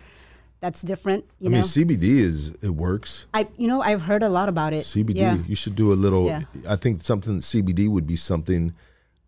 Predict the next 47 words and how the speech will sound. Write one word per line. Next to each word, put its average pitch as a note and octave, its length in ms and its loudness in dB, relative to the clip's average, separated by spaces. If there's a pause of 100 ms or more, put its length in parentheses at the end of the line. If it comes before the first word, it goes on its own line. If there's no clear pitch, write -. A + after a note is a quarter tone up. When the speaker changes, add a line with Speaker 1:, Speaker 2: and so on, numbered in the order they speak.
(180)
Speaker 2:
um, D#2+ 400 -2 (420)
they G2 120 -2
got G2+ 160 2
the - 80 -4
C A2 220 0
B F2+ 120 2
D F#2+ 220 2
store. D#2+ 540 0
I've F2+ 120 -2
gone G2 180 0
there F2 100 2
a D#2+ 40 2
bunch E2+ 200 -2
of E2 80 -4
Speaker 1:
Yeah. E2 100 -2
Speaker 2:
times, E2+ 440 0 (500)
and E2 180 0
I've E2 140 0
gotten E2+ 360 2
just E2 280 -2
different E2+ 340 -2
things E2+ 400 0
for, - 160 -4
like, D2 200 -4
anxiety, E2 840 0
for, D2 500 -4 (400)
um, E2 420 -4
there's F#2+ 320 0
numerous G2+ 420 4
things G#2 240 0
that D2 80 -4
the D#2 80 -4
C F#2 200 0
B D#2+ 120 0
D, E2+ 400 0
uh, B1+ 240 -4
extraction, C#2+ 760 -4 (180)
uh, C2+ 180 -6
works E2 360 -2
for. C#2+ 440 -4
Speaker 1:
Mm-hmm. F3+ 300 -4 (220)
Speaker 2:
And D2 440 -2
I D#2 100 -2
think F2 280 0
one E2+ 280 2
day, E2+ 440 2
like, A#1+ 240 -6